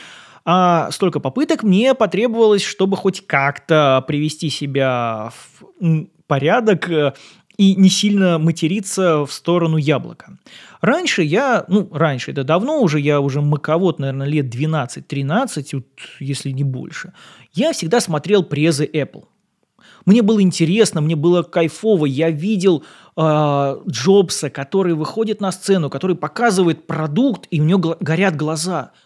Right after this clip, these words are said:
Он любит свой продукт, ему интересно, ему хочется своим же продуктом пользоваться, ему кайфово.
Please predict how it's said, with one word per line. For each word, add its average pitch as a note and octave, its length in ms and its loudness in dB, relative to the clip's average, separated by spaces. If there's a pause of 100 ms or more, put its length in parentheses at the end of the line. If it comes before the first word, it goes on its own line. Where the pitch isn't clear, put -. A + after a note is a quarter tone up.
Он F#3+ 260 4
любит G3+ 560 4
свой G3 260 -2
продукт, F#3 440 -4
ему E3 240 2
интересно, F#3 600 0
ему E3+ 220 2
хочется F#3+ 840 0 (300)
своим E3 420 0
же F3 80 -2
продуктом D#3+ 560 0
пользоваться, C#3+ 800 2 (180)
ему E3+ 320 4
кайфово. D#3 680 -2